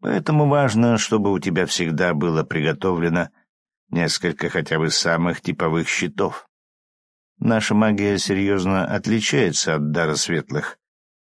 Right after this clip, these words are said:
поэтому ты должна не противостоять подобным магам напрямую, то есть использовать стихийные щиты, а создать такую защиту —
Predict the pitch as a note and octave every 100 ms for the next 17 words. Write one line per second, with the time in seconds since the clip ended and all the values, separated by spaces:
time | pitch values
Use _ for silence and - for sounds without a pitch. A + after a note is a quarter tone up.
0 | _ - C3+ B2 B2+ A#2+ A2 A2+ G#2+ F#2+
1 | F#2+ G#2+ G#2 - A2 G#2+ F#2+ G2+ G2 G#2+
2 | G#2 - G#2+ A2 A#2+ - E2 E2+ D#2+ F2
3 | F2+ F#2 F2 E2+ F2 E2+ D2+ A#2 D3 A2
4 | D2+ - _ _ _ _ - D3+ C3 A#2
5 | A2 - A2+ G#2+ G2+ G2+ F#2+ - - E2
6 | F#2+ E2+ F2+ E2 - G2+ - - E2 F2
7 | A2 - - A#2 G2+ A2 A2+ - G#2+ A2+
8 | A2+ G#2 G#2 - D#3 - C3